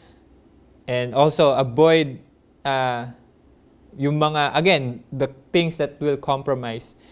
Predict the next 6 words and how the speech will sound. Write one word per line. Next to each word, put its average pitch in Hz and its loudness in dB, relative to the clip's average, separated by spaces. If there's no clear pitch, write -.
your, 113 0
uh, 107 0
character. 107 -2
Build 156 4
the 120 -2
right 143 0